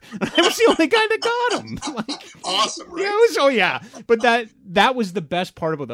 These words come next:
Speaker 1: Like, your first day on air, it's on, off, on. You survived it.
Speaker 2: Oh.
Speaker 1: You're good. You're fine,
Speaker 2: Yeah.
Speaker 1: right? Like,
Speaker 2: Yeah.
Speaker 1: that was, oh, those were the best, man. Those were the
Speaker 2: Yeah.
Speaker 1: best. Um,
Speaker 2: And you know, those, like, those stories we'll, we'll always have. Like, you know what I mean? When you look back and everything, and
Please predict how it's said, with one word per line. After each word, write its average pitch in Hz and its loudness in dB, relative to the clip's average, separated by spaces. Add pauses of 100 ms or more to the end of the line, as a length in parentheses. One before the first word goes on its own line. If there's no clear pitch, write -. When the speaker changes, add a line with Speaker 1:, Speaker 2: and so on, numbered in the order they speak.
(120)
Speaker 1:
Like, 131 -18 (220)
your 196 2
first 240 -4
day 226 2
on 208 -4
air, 240 -2
it's 113 -8
on, 175 2
off, 208 2
on. 190 0
You 220 -6
survived 262 -8
it. 107 -10
Speaker 2:
Oh. - -16
Speaker 1:
You're 156 -10
good. 214 -4
You're 113 -12
fine, 190 -12
Speaker 2:
Yeah. 87 -16
Speaker 1:
right? 147 -12 (460)
Like, 120 -6
Speaker 2:
Yeah. 120 -16 (180)
Speaker 1:
that 185 -4
was, 147 -6 (140)
oh, 131 -2
those 123 -6
were 127 -8
the 110 -8
best, 90 -16
man. 95 -14
Those 123 -8
were 110 -8
the 90 -14
Speaker 2:
Yeah. 85 -16
Speaker 1:
best. 85 -20 (320)
Um, 156 -2
Speaker 2:
And 160 -8
you 285 -14
know, 320 -12
those, - -18
like, 190 -12
those 226 -16
stories 202 -16
we'll, 175 -14
we'll 180 -10
always 190 -12
have. 196 -20 (520)
Like, 160 -12
you 190 -8
know 185 -4
what 220 -10
I - -10
mean? 185 -8
When 175 -10
you 214 -20
look 214 -18
back 160 -16
and 165 -14
everything, 160 -14
and 135 -20